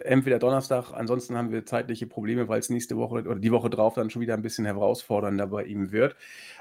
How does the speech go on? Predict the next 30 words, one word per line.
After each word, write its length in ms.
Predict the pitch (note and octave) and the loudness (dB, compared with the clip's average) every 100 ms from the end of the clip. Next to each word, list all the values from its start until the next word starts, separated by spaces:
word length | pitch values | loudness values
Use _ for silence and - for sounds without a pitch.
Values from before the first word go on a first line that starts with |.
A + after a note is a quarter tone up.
| - | 0
Aber 400 | F3 A3+ B3+ A#3 C#3+ | 6 6 6 2 -2
wir 440 | C#3 F#3+ G#3 G3 | -8 -2 0 0
versuchen 760 | - - D#3+ C#3+ D3+ F3+ D3 A#2+ | -6 -4 -2 -2 -6 -4 -4 -4
das. 220 | G#2 - | -6 -4
Ja, 80 | D3+ | 2
du 100 | F#3 | 2
hast 120 | F3 | 0
schon 140 | F3 | -2
gesagt, 300 | D#3 D3 F#3+ | -2 -2 -4
wir 80 | E3+ | -4
haben's 160 | E3 E3 | -6 -2
damals 320 | D3+ D#3+ D#3+ | 0 0 -2
sehr 160 | D3+ C#3 | -2 0
regelmäßig 640 | E3+ E3 C3+ B2+ C3 B2 | 0 2 0 0 -6 -6
gemacht. 280 | B2+ C#3 D3 | -4 -2 -4
Das 200 | C3+ C#3 | -4 0
war 140 | C#3 | 2
auch 220 | C3 C3 | 2 2
eine 140 | C3+ C3+ | -2 0
ganz 260 | C3 B2+ | 0 2
merkwürdige 500 | C3+ B2 B2 G#2+ A2 | 0 0 -2 -4 -2
Zeit, 340 | - A#2 G#2+ G#2 | -2 0 0 0
das, 160 | G2+ | -6
das 160 | A2 G#2+ | -8 -4
stimmt 240 | A#2+ A2+ | -2 -2
schon. 180 | - G2+ | -2 -2
Da 100 | G2 | -2
hatten 240 | A#2 A#2+ | -2 0
wir 120 | A2+ A2+ | 2 4
ja 260 | A2+ A2 | 4 2